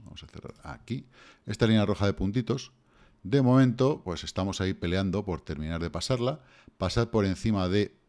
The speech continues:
mm, vamos a ampliarlo para que no, aquí,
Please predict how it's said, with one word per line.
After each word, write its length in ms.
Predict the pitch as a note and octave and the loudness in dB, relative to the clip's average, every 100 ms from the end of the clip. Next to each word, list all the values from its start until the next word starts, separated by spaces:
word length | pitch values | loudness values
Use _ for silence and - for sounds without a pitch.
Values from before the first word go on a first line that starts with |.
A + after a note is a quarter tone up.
| _ | _
mm, 160 | C#3 D3 - _ _ _ | -12 -12 -16 _ _ _
vamos 320 | C2+ D#2+ - | -16 -14 -12
a 160 | E2 - _ - | -12 -14 _ -18
ampliarlo 640 | C#2+ E2+ G2+ A#2 G2+ D3 - _ _ _ _ _ | -16 -6 -4 -2 -4 -6 -14 _ _ _ _ _
para 200 | E2+ C2+ | -14 -14
que 160 | C#2 C#2 | -12 -10
no, 480 | D2 D#2 D#2 D2 - _ _ _ _ _ _ _ _ _ _ _ A#2 | -8 -8 -8 -10 -14 _ _ _ _ _ _ _ _ _ _ _ -20
aquí, 320 | - C3+ | -6 -6